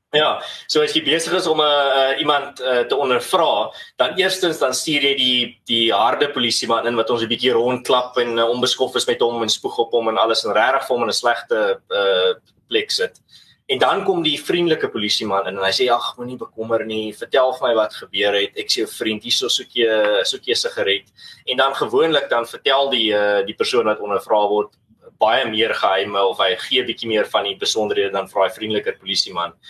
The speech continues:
En want ten minste is hy nie die ander ou nie. En dis wat ons hier het met die E F F en die A N C volgens my. Die A N C, uh, wys na die E F F toe en hulle sê, "Kyk hoe onbeskof, kyk hoe lelik is daai ouens.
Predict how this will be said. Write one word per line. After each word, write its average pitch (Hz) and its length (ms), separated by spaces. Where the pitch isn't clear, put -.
En 131 420
want 120 220
ten 117 100
minste 120 280
is 117 100
hy 117 100
nie 113 120
die 98 120
ander 101 300
ou 90 100
nie. 85 160
En 147 120
dis - 140
wat 160 140
ons 131 80
hier 120 200
het - 80
met 113 100
die 113 240
E 107 40
F 107 240
F - 60
en 107 60
die 104 80
A 101 180
N 98 40
C 110 280
volgens 101 460
my. 110 160
Die - 120
A - 120
N 131 140
C, 160 260
uh, 123 880
wys 139 220
na 139 80
die 127 240
E 113 40
F - 100
F 120 200
toe 120 120
en 113 60
hulle 107 40
sê, 107 180
"Kyk 120 160
hoe 113 160
onbeskof, 113 560
kyk 117 140
hoe 120 100
lelik 110 300
is 104 100
daai 104 240
ouens. 104 600